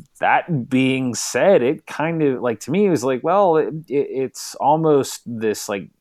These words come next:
attempt at a history was actually where I would have put it. Um,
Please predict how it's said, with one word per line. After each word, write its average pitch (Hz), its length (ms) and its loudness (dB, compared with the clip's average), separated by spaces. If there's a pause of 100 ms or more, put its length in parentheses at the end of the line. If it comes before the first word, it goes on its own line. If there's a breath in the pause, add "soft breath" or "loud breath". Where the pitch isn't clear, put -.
(260)
attempt 127 580 -4
at 110 140 0
a 95 80 0
history 78 840 -6
was 90 420 -6
actually 107 360 -4
where 87 240 -6 (100)
I 104 140 2
would 175 200 0
have 190 160 -4
put 220 180 2
it. 269 220 -2 (200)
Um, 95 640 -6